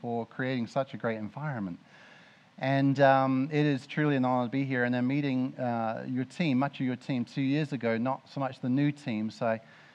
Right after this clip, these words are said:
don't know, like, um, P J and others and the families, but still, I just love what God is doing among you. It's amazing. You know that God's at work here, right? You do know this, right?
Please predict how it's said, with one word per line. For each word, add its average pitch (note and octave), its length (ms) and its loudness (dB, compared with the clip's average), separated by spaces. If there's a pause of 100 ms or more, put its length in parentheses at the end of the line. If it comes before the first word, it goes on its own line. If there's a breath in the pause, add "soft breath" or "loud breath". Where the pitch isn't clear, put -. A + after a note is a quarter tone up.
don't C3 180 -2
know, B2 200 0
like, A2+ 260 -2
um, A2 440 -10 (360)
P C3 100 -6
J A#2+ 180 -4
and A#2 140 -2
others A#2+ 240 -2
and G#2+ 80 -6
the G2+ 80 -10
families, A#2+ 640 -4
but A2+ 240 -6
still, B2+ 440 -2
I C3+ 140 -4
just C#3 260 -8 (300)
love C3 460 -2
what A#2 220 -4 (140)
God B2+ 480 0
is A2 340 -4
doing A2 640 -2
among B2 300 -2
you. F#2+ 220 -6 (800)
It's A#2+ 140 -10
amazing. C3+ 400 0
You A#2 120 2
know D3+ 160 4
that D#3 100 -2
God's B2+ 280 0
at A#2+ 120 -14
work A#2+ 260 -4
here, F2 200 -10
right? F2+ 220 -8 (800 soft breath)
You B2 140 2
do D3 180 4
know C3+ 240 4
this, G#2+ 260 -8
right? G2+ 240 -8